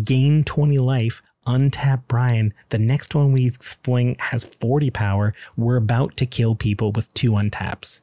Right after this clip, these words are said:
It's incredible. Speaking of auras, which I think is the best way to untap things, let's look at Lightpaws, Emperor's Voice, who is an advisor. Lightpaws gets a lot of hate because you can brew some pretty nasty decks using her, but I think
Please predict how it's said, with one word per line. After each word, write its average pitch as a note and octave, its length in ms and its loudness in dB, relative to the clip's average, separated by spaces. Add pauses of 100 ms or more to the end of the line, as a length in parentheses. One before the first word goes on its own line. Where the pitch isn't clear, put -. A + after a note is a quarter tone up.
(120)
It's C3+ 140 0
incredible. - 500 -2
Speaking - 380 0
of F#3+ 140 2
auras, A2+ 420 2
which A#2+ 180 0
I A2+ 60 0
think A#2 240 0
is A#2 120 0
the A#2 60 0
best A2+ 280 -2
way A#2+ 80 0
to B2 100 -2
untap A#2 480 0
things, G#2 380 -4 (240)
let's A#2+ 160 -4
look C#3+ 100 -2
at C#3 80 0
Lightpaws, A2 720 0
Emperor's A2+ 440 0
Voice, A2+ 400 -2
who - 260 -4
is A2+ 180 0
an B2 80 2
advisor. C3 720 0
Lightpaws B2+ 500 0
gets B2+ 200 -2
a A#2+ 60 0
lot G#2 180 0
of G2 60 -4
hate G#2 340 -6
because G#2+ 320 -2
you G#2+ 100 0
can G#2 160 -2
brew G#2+ 140 0
some G#2 180 -2
pretty G#2 240 -2
nasty G2+ 400 -2
decks G#2+ 400 -6
using C#3 300 0
her, F#3 160 0
but A#2+ 220 -4 (420)
I B2+ 60 2
think C3 400 -2